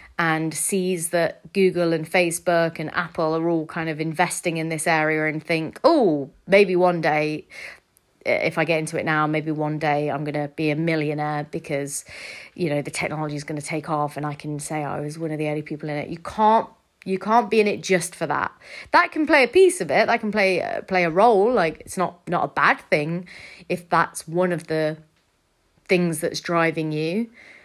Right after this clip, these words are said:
But more than that, you need to believe wholeheartedly that this technology will fundamentally change the world one day.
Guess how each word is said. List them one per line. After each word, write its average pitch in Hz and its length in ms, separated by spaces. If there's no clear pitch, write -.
But 202 560
more 240 440
than 175 180
that, 156 320
you 202 240
need 202 200
to 185 100
believe 180 800
wholeheartedly 262 1300
that 165 260
this 247 240
technology 190 1040
will 214 380
fundamentally 180 1200
change 165 480
the 170 80
world 156 320
one 147 220
day. 123 340